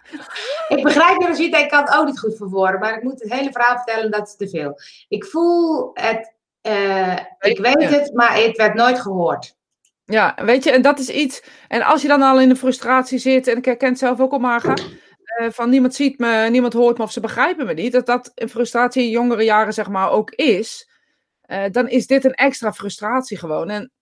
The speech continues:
Speaker 2: ik snap het heel goed. Ik wist geen eens dat het mediumschap was.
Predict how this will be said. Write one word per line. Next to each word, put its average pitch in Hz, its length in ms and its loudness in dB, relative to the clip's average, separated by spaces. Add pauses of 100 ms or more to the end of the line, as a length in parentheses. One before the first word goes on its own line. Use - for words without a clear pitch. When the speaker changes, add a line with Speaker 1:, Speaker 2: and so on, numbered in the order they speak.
Speaker 2:
ik 220 160 -6
snap 262 260 2
het 254 100 -2
heel 233 180 6
goed. 226 280 -8 (180)
Ik 247 140 -2
wist 262 180 0
geen 262 120 0
eens 233 120 2
dat 220 120 0
het 185 100 -6
mediumschap 466 540 -2
was. 302 360 -4